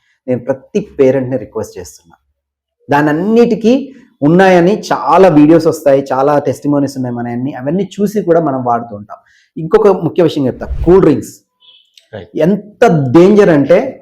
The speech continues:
Speaker 1: నన్ను అడిగితే మందు కంటే డేంజర్ అని చెప్తా.
Speaker 2: ఓ.
Speaker 1: రోజు మందు తాగే వాళ్ళకంటే రోజు కూల్ డ్రింక్ తాగే వాళ్ళు చాలా థ్రెట్లో ఉంటారు అని చెప్తా.
Speaker 2: రైట్.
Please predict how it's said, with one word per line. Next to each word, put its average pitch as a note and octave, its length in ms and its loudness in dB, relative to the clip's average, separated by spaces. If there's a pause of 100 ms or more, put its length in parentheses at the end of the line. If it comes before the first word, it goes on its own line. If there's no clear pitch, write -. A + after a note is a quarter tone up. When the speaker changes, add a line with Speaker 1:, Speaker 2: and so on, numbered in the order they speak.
(200)
Speaker 1:
నన్ను D#3 220 2
అడిగితే F#3+ 300 2
మందు E3 300 2
కంటే F3+ 260 0
డేంజర్ D#3 320 2
అని C3 100 -4
చెప్తా. A#2 260 -10 (260)
Speaker 2:
ఓ. A#2+ 60 -12 (840)
Speaker 1:
రోజు G#3+ 420 4
మందు F#3 260 4
తాగే E3+ 260 4
వాళ్ళకంటే D3+ 520 2
రోజు E3+ 320 4
కూల్ E3 240 0
డ్రింక్ D#3+ 180 2
తాగే C#3+ 220 2
వాళ్ళు C#3+ 240 0 (100)
చాలా D3+ 360 0
థ్రెట్లో D#3+ 520 0
ఉంటారు B2+ 380 -2
అని B2+ 100 -8
చెప్తా. - 320 -16 (400)
Speaker 2:
రైట్. F#2 200 -20